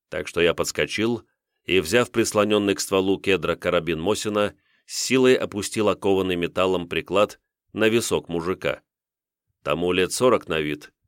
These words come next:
виски уже седые. Чего его в охотнике на людей понесло?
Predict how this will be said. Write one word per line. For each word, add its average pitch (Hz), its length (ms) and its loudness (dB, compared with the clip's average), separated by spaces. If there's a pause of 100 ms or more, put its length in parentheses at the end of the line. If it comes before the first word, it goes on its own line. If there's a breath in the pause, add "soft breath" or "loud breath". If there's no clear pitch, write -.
(140)
виски 104 400 -4
уже 90 260 0
седые. 82 520 -2 (560)
Чего 76 360 -4
его 107 160 4
в 107 80 2
охотнике 104 500 0
на 101 100 0
людей 95 300 0
понесло? 87 600 -2